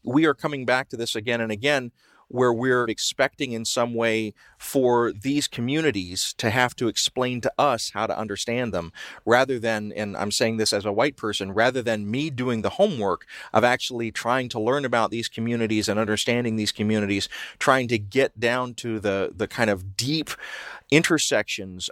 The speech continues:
of experience of these communities that make it so that I, I'm always expecting someone else to do my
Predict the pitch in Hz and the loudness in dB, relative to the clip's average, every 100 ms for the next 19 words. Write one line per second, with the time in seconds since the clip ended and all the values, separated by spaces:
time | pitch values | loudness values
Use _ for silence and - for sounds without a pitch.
0 | - 117 110 - - 147 147 277 139 78 | 0 0 0 -2 -4 -4 -6 -4 -6 -6
1 | 64 - - - 117 104 98 117 113 - | -4 -4 -4 0 2 2 -4 -4 -4 -4
2 | 110 113 107 104 101 - - - - 123 | -2 0 2 2 0 -2 -6 -20 2 4
3 | 113 127 151 135 - - 123 110 - - | 4 2 2 0 0 -2 0 -2 -2 0
4 | 107 123 127 123 - 143 170 160 151 131 | 0 0 -2 -4 0 0 0 -2 -4 -6
5 | 135 - - - 120 - 127 120 117 113 | -8 -4 -4 -4 -4 0 0 0 0 -2
6 | - - 107 120 110 107 107 101 101 98 | -4 -6 -2 -2 2 4 4 2 -2 -6